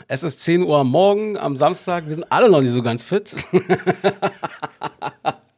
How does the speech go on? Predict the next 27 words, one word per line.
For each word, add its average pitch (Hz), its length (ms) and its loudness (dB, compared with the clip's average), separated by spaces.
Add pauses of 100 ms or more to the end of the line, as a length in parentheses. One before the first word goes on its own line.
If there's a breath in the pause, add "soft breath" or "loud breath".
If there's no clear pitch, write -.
(580 loud breath)
Nein, 139 280 0
aber 131 320 0 (180 loud breath)
es - 140 -10
ist - 40 -4
schon 262 140 0
interessant, 233 440 -4
was 262 100 -2
da 226 100 4
gerade 139 240 2
abgeht. 123 320 -2
Also 131 140 -2
jeden 151 280 -4
Tag 254 200 -8
ist 226 100 -6
hier 180 120 -2
irgendwie 196 260 -4
gerade 170 280 2
ein 202 40 0
kleiner 190 440 0
Online- 220 420 0
oder 160 240 4
Fernsehskandal 180 1040 -2
in 165 60 -6
der - 100 2
Promi-Welt 143 580 -4
oder 127 140 -2
irgendwas. 147 480 -6